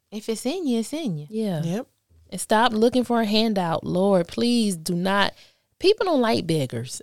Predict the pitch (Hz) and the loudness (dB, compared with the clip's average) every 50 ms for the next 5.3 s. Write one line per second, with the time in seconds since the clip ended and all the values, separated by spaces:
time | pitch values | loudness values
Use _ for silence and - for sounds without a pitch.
0 | - - 175 269 381 392 294 240 117 120 123 170 147 139 127 120 160 123 131 139 | -4 -2 -2 -2 -2 -4 -4 -2 -2 -2 -2 -2 -4 -4 -4 -6 -8 -10 -12 -12
1 | - - - _ _ _ _ _ _ _ _ _ _ 175 170 170 170 165 165 _ | -12 -14 -16 _ _ _ _ _ _ _ _ _ _ -20 -20 _ _ -20 -20 _
2 | _ _ _ _ 170 175 214 226 247 180 196 185 170 160 175 180 180 175 190 208 | _ _ _ _ -12 -8 -6 -4 -4 -2 -2 -2 -2 -2 -2 -2 -2 -2 -4 -4
3 | - - 196 185 180 180 175 - - 175 - - - 185 185 190 202 202 185 - | -4 -6 -4 -4 -2 -4 -4 -6 -10 -14 -12 -6 -4 -4 -4 -4 -4 -6 -8 -6
4 | - 175 196 202 233 254 262 254 240 240 240 240 214 190 190 196 202 208 208 214 | -4 -4 -2 0 0 0 2 2 2 0 0 -2 -2 2 4 4 4 4 4 2
5 | 208 208 208 202 202 - | 2 2 2 0 -2 -4